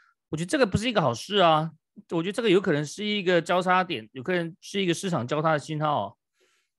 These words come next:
那你看到五条猴的地，这现在是三点六五，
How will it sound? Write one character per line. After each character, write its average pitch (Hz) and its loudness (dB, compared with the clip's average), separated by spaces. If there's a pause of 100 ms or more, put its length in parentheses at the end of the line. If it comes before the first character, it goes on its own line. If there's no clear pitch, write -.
(120)
那 226 4
你 214 0
看 269 2
到 214 4
五 185 -2
条 214 4
猴 175 4
的 180 2
地， 180 -6 (320)
这 160 -4
现 165 -6
在 165 -2
是 156 -8
三 156 0
点 120 -8
六 131 -2
五， - -14